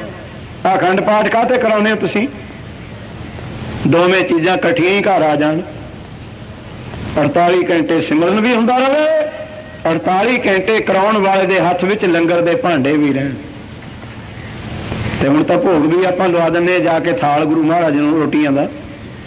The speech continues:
ਪ੍ਰਸ਼ਾਦਿਆਂ ਦਾ ਭੋਗ ਲਵਾਉਂਦੇ ਨਾ। ਤੇ ਪਹਿਲਾਂ ਦੇਖ ਲਿਆ ਕਰੋ ਪ੍ਰਸ਼ਾਦੇ ਬਣਾਏ ਕੀ ਨੇ, ਭਈਆਂ ਨੇ, ਭੱਠੀਆਂ ਪਰ ਜਰਦਾ ਚੱਬਦਿਆਂ ਨੇ।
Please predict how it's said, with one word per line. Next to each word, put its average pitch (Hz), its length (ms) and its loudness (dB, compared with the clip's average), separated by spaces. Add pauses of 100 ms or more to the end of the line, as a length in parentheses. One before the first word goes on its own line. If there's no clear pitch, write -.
(600)
ਪ੍ਰਸ਼ਾਦਿਆਂ 147 420 2
ਦਾ 196 60 2
ਭੋਗ 196 200 2
ਲਵਾਉਂਦੇ 180 340 2
ਨਾ। 262 120 2 (960)
ਤੇ 349 200 -2
ਪਹਿਲਾਂ 202 240 2
ਦੇਖ 180 280 2
ਲਿਆ 214 160 2
ਕਰੋ 202 200 0
ਪ੍ਰਸ਼ਾਦੇ 190 440 0
ਬਣਾਏ 175 380 2
ਕੀ 190 140 -2
ਨੇ, 208 160 0
ਭਈਆਂ 180 380 2
ਨੇ, 185 100 2
ਭੱਠੀਆਂ 165 380 0
ਪਰ 170 140 0
ਜਰਦਾ 156 320 0
ਚੱਬਦਿਆਂ 147 420 0
ਨੇ। 143 100 -2